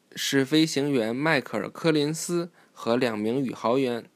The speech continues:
和两名宇航员小埃德温·奥尔德林以及尼尔·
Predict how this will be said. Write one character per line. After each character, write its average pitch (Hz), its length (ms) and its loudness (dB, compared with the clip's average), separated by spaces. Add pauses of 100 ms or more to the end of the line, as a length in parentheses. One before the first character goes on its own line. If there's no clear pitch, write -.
和 131 220 0
两 131 180 2
名 113 300 0
宇 123 120 -2
航 117 280 -6
员 117 320 0 (420)
小 95 280 0
埃 147 220 2
德 139 140 4
温· 156 400 0
奥 147 160 4
尔 104 160 2
德 120 220 0
林 127 380 0
以 110 200 -4
及 120 220 -2
尼 135 260 0
尔· 90 200 -4